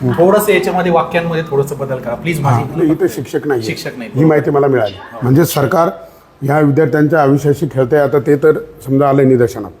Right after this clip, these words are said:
Speaker 1: आता दुसरा मुद्दा, इथं पहिली ते सातवीपर्यंत जे विद्यार्थी आहे, त्या विद्यार्थ्यांना धड मराठी वाचायला येत नाहीये, लिहायला येत नाहीये, इंग्रजीसुद्धा लिहायला वाचायला येत नाहीये, या पालकांच्या तक्रारी आहे. इथं एक ते सात वर्ग एक शिक्षक, परत जे शिक्षक येतात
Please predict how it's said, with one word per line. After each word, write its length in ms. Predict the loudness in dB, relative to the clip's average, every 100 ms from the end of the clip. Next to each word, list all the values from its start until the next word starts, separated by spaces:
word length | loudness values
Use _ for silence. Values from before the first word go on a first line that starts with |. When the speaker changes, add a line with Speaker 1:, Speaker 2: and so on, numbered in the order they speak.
| -20 -20 -20 -12
Speaker 1:
आता 140 | -4 0
दुसरा 320 | 2 2 2
मुद्दा, 320 | 2 2 -2 -4 -6
इथं 300 | -2 0 0
पहिली 400 | -2 -2 0 2
ते 160 | 0 -2
सातवीपर्यंत 520 | -2 0 0 2 0
जे 240 | 2 2
विद्यार्थी 420 | 2 2 0 0 -4
आहे, 80 | -6 -20 -20 -8
त्या 100 | 0
विद्यार्थ्यांना 640 | 2 4 2 2 2 4 2
धड 260 | 0 2
मराठी 360 | 2 2 2 2
वाचायला 340 | 2 2 2
येत 160 | 2 0
नाहीये, 280 | -2 0 -2 -4
लिहायला 340 | 0 2 4
येत 180 | 2 2
नाहीये, 240 | 2 2 0 -8 -18 -2
इंग्रजीसुद्धा 760 | 2 4 4 2 0 -2 0 2
लिहायला 320 | 2 2 2
वाचायला 320 | 0 0 0
येत 160 | 2 2
नाहीये, 240 | 2 2 -2 -14 -4 -2
या 80 |
पालकांच्या 460 | 0 2 2 2 2
तक्रारी 360 | 0 0 0 0
आहे. 360 | -4 -18 -16
इथं 200 | -6 -4 -4 -14 -4
एक 200 | -2 2
ते 80 | 0
सात 160 | 2 2
वर्ग 240 | 2 2 0 0
एक 140 | 0
शिक्षक, 280 | -2 -10 -14 -20 -20 -20 -12 -2
परत 560 | 0 0 -4 -16 -6
जे 160 | 0 2
शिक्षक 320 | 2 0 2 2
येतात 260 | 2 0